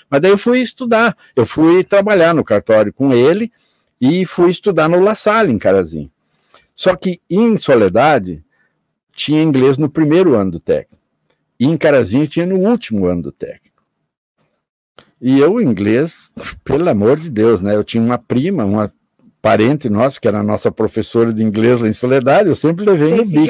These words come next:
Speaker 2: virava,
Speaker 1: né?
Speaker 2: né?
Speaker 1: Eu levei no bico. Daí, quando chegou em Carazinho, pô, o professor entrava falando inglês, saía falando inglês. Daí eu digo, "Vou rodar, né? Não tem a menor dúvida." <laughs> Daí nos reunimos ali, nós estávamos em oito, mais ou menos, que não atirava nada em inglês.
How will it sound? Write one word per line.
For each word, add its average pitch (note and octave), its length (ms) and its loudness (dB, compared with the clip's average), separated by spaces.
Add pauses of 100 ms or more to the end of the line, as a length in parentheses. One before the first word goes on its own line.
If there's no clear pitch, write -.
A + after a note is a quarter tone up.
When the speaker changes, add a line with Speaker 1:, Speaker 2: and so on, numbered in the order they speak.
Speaker 2:
virava, - 160 0
Speaker 1:
né? D3 100 0
Speaker 2:
né? F3+ 280 -8
Speaker 1:
Eu D#3 60 2
levei A3+ 240 4
no B3 100 -2
bico. D#3+ 320 0 (640)
Daí, D3 180 -4
quando G#3+ 180 -4
chegou B2 260 -2
em B2 80 -4
Carazinho, C#3+ 560 -4
pô, C#3+ 340 -8 (340)
o A#2 340 -10
professor C#3+ 460 -2
entrava D3 340 0
falando A#2+ 320 0
inglês, A2 340 -2
saía B3 340 0
falando A2 360 -2
inglês. F#2 460 -8 (480)
Daí G#2 100 0
eu A2 40 -2
digo, A#2 120 -4
"Vou A2+ 180 2
rodar, C4 440 0
né? F3+ 200 -4 (140)
Não G#2+ 180 -6
tem A#2+ 200 -2
a - 40 -4
menor C#3+ 360 0
dúvida." F3 500 -2
<laughs> - 380 -20 (220)
Daí B2+ 340 2
nos G3 220 2
reunimos G3+ 600 2
ali, B2 220 2
nós B2+ 200 0 (160)
estávamos C#3+ 540 -2
em G3 100 -2
oito, D#3 360 2
mais G#2+ 180 0
ou G2+ 80 -2
menos, C#3+ 180 -2
que G#3+ 120 -8
não G3+ 80 -4
atirava B2+ 440 0
nada G#3 320 2
em G#2+ 60 2
inglês. G2 400 -4